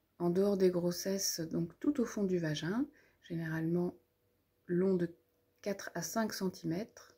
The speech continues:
qui est tonique, donc ça a une consistance différente du reste du vagin, et, euh, qui est fermé, c'est-à-dire que si vous touchez le col, si vous touchez votre propre col en mettant vos doigts dans le vagin,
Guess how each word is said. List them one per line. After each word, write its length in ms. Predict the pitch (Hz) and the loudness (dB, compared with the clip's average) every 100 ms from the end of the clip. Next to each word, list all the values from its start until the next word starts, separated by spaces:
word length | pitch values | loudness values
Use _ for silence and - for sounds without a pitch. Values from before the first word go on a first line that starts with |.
| _ _ - - - _ _ _ | _ _ -20 -20 -20 _ _ _
qui 320 | - 190 185 | -4 4 6
est 160 | 180 - _ - | 4 0 _ 2
tonique, 540 | 254 214 269 - - | 6 6 4 0 -4
donc 240 | 180 170 - | 0 0 0
ça 160 | 175 | 0
a 20 | 170 | 2
une 120 | 170 | 2
consistance 600 | 185 180 190 - 190 180 | 0 -2 -4 -2 -2 0
différente 760 | 220 247 240 226 226 226 - | -2 0 0 2 0 -4 -4
du 280 | 185 175 180 | -4 -2 -4
reste 340 | 180 202 - 180 | -2 -4 -6 -4
du 160 | 175 | -2
vagin, 360 | 160 156 185 294 - - - - - _ - | -2 -2 -2 -4 -6 -20 -20 -20 -20 _ 2
et, 460 | 226 247 254 254 - | 6 8 6 4 2
euh, 920 | 185 180 175 175 175 175 175 - 190 | 6 8 8 8 6 6 2 0 -2
qui 200 | - 196 | -2 0
est 40 | 196 | 0
fermé, 500 | - 220 208 190 - | 0 2 4 4 2
c'est-à-dire 580 | 190 180 170 190 226 - | -4 0 0 2 0 -2
que 100 | 190 | -8
si 160 | - | -4
vous 140 | 180 175 | -2 -2
touchez 340 | - 208 226 | -4 -2 2
le 120 | 185 180 | 2 0
col, 320 | 180 247 277 | 0 -2 0
si 80 | 180 | -2
vous 100 | 170 | -4
touchez 300 | 190 - 214 | -6 -4 0
votre 300 | 180 - 170 | -2 -2 -12
propre 400 | - 202 - 165 | -8 -10 -8 -10
col 240 | 208 269 | -4 0
en 60 | 226 | 2
mettant 300 | 170 - 180 | 0 0 -2
vos 140 | 170 | -2
doigts 220 | 175 190 | 0 0
dans 160 | 180 185 | 2 2
le 120 | 180 | 2
vagin, 400 | 165 156 180 | 0 -2 -2